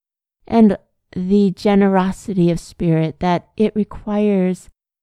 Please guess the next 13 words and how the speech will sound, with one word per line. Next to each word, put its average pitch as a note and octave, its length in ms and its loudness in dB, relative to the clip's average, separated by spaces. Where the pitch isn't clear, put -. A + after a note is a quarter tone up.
So A#3+ 360 2
many A#3+ 300 6
beautiful F#3 540 0
ways E3+ 380 2
that E3+ 140 -4
she G3+ 580 0
and E3+ 260 0
Doug E3+ 420 -2
and E3+ 180 -2
their F3 120 -2
family F3 540 0
have F#3+ 200 -6
navigated F3 920 -4